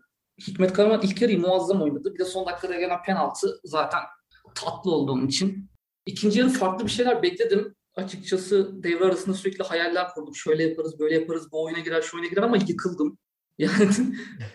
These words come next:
dünyada en sevdiğim teknik adam Fatih Hoca'ya ilk önce şunu söylemek istiyorum. Kazanan takım değişir.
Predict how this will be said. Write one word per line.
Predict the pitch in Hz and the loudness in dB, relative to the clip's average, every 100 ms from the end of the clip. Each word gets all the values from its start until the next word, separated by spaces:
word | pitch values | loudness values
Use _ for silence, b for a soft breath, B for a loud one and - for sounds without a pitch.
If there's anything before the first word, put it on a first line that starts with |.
| _ _ 151 | _ _ -2
dünyada | 170 160 | 2 2
en | 190 | 2
sevdiğim | 180 170 156 156 | 0 0 0 -2
teknik | 160 151 156 | -4 -6 -4
adam | 156 160 | -2 -2
Fatih | - 156 156 165 - _ - | -2 -4 -4 -12 -20 _ 0
Hoca'ya | 156 156 151 180 | 2 4 4 4
ilk | 190 - | 2 0
önce | 165 | -2
şunu | - 170 | 0 0
söylemek | 156 143 - | 0 0 -6
istiyorum. | - - 185 | -6 -2 -2
Kazanan | - 156 170 190 | 0 0 2 2
takım | - 202 208 | 2 2 2
değişir. | 156 151 - - - - | 2 0 -6 -14 -16 -20